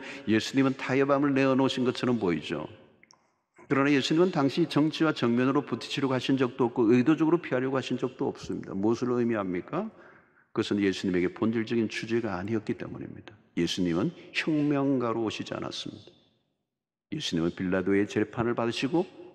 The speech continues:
십자가의 길로 가십니다. 그리스도는 인류의 구원자로 오셨습니다.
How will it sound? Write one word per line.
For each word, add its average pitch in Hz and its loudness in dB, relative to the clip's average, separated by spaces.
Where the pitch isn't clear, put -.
십자가의 127 -6
길로 113 -4
가십니다. - -10
그리스도는 82 -2
인류의 87 0
구원자로 110 0
오셨습니다. - -12